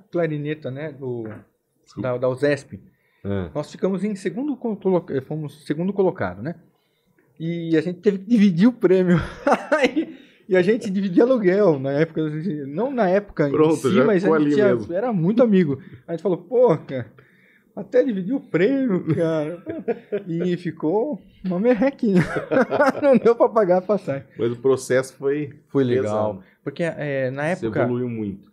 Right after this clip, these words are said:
Speaker 1: Muito. Porque, assim, é,
Speaker 2: Você
Speaker 1: eram
Speaker 2: participou só
Speaker 1: recitais.
Speaker 2: desse?
Speaker 1: Não, assim,
Speaker 2: Você inscreveu em
Speaker 1: de
Speaker 2: outro também?
Speaker 1: Eldorado?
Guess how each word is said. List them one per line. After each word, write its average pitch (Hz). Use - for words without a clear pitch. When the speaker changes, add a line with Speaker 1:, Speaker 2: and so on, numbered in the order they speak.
Speaker 1:
Muito. 123
Porque, 180
assim, 175
é, 131
Speaker 2:
Você -
Speaker 1:
eram 151
Speaker 2:
participou 160
só 143
Speaker 1:
recitais. 170
Speaker 2:
desse? -
Speaker 1:
Não, 120
assim, 143
Speaker 2:
Você 117
inscreveu 110
em 107
Speaker 1:
de 104
Speaker 2:
outro 160
também? 165
Speaker 1:
Eldorado? 131